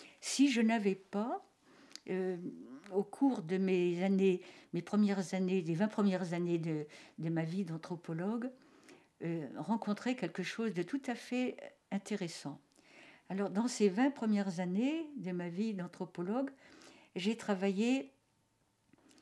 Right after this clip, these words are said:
sur le système de parenté, euh, des, des Samo du Burkina Faso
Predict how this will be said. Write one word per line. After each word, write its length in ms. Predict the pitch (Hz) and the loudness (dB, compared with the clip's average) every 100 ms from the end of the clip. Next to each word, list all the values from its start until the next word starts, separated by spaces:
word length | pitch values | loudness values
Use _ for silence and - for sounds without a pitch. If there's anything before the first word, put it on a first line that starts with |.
| _ _ _ _ - | _ _ _ _ -14
sur 420 | - - 262 226 | -6 4 4 6
le 160 | 220 202 | 6 4
système 540 | 202 226 - 247 226 | 4 -2 0 4 4
de 100 | 175 | 4
parenté, 760 | 170 220 214 202 - 226 262 370 - - - - - _ - | 2 0 0 -2 -2 0 2 0 -6 -20 -20 -20 -20 _ -6
euh, 500 | 190 190 180 185 170 - 87 - - - - _ 226 | -2 0 0 -2 -4 -8 -12 -14 -18 -20 -20 _ -4
des, 480 | 185 208 180 175 | 6 8 8 6
des 160 | 170 185 | 4 0
Samo 520 | - 220 208 202 240 | 2 4 6 6 2
du 160 | 196 185 | -2 -2
Burkina 420 | 180 196 175 185 | -4 -4 -2 -2
Faso 420 | 190 160 - - | -4 -10 -10 -14